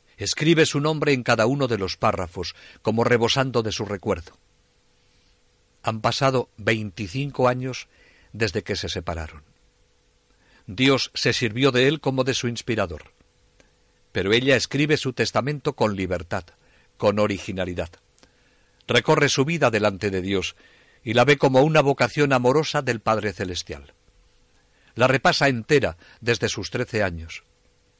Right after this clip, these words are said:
con aquella profecía sorprendente y regocijada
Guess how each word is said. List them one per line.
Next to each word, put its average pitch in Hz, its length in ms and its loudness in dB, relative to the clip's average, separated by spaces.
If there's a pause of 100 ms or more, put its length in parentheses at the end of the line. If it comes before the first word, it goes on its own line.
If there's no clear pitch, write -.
(140)
con 92 180 -4
aquella 120 380 0
profecía 117 640 -2
sorprendente 107 920 -2
y 123 100 -4
regocijada 117 840 0